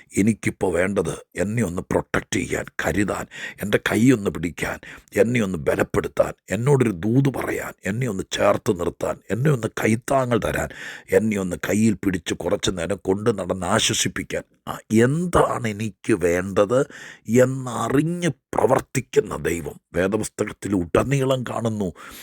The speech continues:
ഒരു അടിമയോടെന്ന വണ്ണം ഇടപെടുന്ന ദൈവത്തെ അല്ല, മൃഗത്തെപ്പോലെ തനിക്കുള്ളവരെ കണ്ടിട്ട് ചെയ്യിപ്പിക്കേണ്ട കാര്യങ്ങൾ ധാർഷ്ട്യത്തോടും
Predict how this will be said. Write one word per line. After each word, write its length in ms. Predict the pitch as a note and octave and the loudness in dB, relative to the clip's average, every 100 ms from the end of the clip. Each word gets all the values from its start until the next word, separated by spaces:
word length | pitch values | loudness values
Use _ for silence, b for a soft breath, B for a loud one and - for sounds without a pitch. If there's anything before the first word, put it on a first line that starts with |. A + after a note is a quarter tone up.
| B B - | B B 4
ഒരു 340 | A2+ B2 A#2+ - | 6 6 4 2
അടിമയോടെന്ന 920 | F2+ F2 C3+ D3 D3 C#3+ C3+ A2 A2+ | 2 4 4 4 4 4 2 2 0
വണ്ണം 320 | G2 F#2 F2+ - | 0 -4 -4 0
ഇടപെടുന്ന 500 | F#2 G#2+ G#2 G2+ F2+ | 2 2 2 0 0
ദൈവത്തെ 440 | F2+ G2+ - F2+ | 2 2 2 0
അല്ല, 340 | D2 - - - B B B F2+ | -2 -4 -8 -12 B B B 0
മൃഗത്തെപ്പോലെ 1200 | G2 G#2+ B2 - B2 A#2+ - A2 G#2+ G2 F2+ F2 B B B B | 4 4 4 2 2 2 4 4 6 4 -2 -6 B B B B
തനിക്കുള്ളവരെ 760 | F#2 A#2 A#2 A#2+ A2 A2+ A2 G#2+ | 0 0 0 2 4 4 4 2
കണ്ടിട്ട് 720 | - F2 G#2 E2+ E2 D2 - _ | 0 -4 -4 -4 -4 -6 -8 _
ചെയ്യിപ്പിക്കേണ്ട 760 | - G#2 A#2+ A#2 B2+ A2+ A#2+ A#2 | -2 2 4 2 0 0 0 0
കാര്യങ്ങൾ 600 | - F#2+ A2+ G#2+ G#2 D2+ | 0 0 0 -2 -6 -4
ധാർഷ്ട്യത്തോടും 880 | F2+ F2+ - - A#2 - F#2 G2 | 0 2 0 0 0 2 0 0